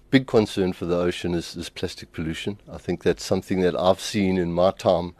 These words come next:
uh, incredible. The sea has unfortunately become like a, a waste paper basket, and, um, the polystyrene and the plastics and all that is not,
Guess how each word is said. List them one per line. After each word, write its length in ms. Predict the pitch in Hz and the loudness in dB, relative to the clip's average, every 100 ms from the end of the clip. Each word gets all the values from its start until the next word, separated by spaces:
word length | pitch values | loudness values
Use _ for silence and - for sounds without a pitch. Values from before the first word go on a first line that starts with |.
| - | -10
uh, 80 | 85 | -10
incredible. 720 | 98 87 - 87 85 76 73 _ | -8 -10 0 0 0 -6 -12 _
The 140 | 85 | -12
sea 200 | 82 110 | -6 0
has 100 | 95 | 2
unfortunately 880 | 92 87 - 104 - 87 82 - 82 | 2 0 -2 -2 -2 -4 -4 -6 -8
become 360 | 73 - 85 82 | -8 -6 -4 -2
like 240 | 82 - | -4 -4
a, 380 | 80 80 - 71 | -4 -4 -6 -6
a 80 | 87 | -2
waste 260 | 80 87 | 0 0
paper 280 | - 87 - | 2 0 0
basket, 480 | 78 85 - 95 - - - - - | -2 -2 0 -4 -6 -14 -20 -20 -10
and, 300 | 87 85 82 | -6 -4 -2
um, 300 | 82 82 80 - - _ | -2 -2 -4 -10 -20 _
the 80 | - | 0
polystyrene 760 | 110 101 - 95 90 90 85 | 4 4 4 2 4 2 0
and 80 | 85 | -2
the 60 | 85 | -4
plastics 560 | - 85 - 90 - | -4 -6 -6 -10 -8
and 100 | 82 | -10
all 140 | 82 80 | -8 -6
that 160 | 80 | -8
is 140 | 73 80 | -8 -4
not, 180 | 87 | -4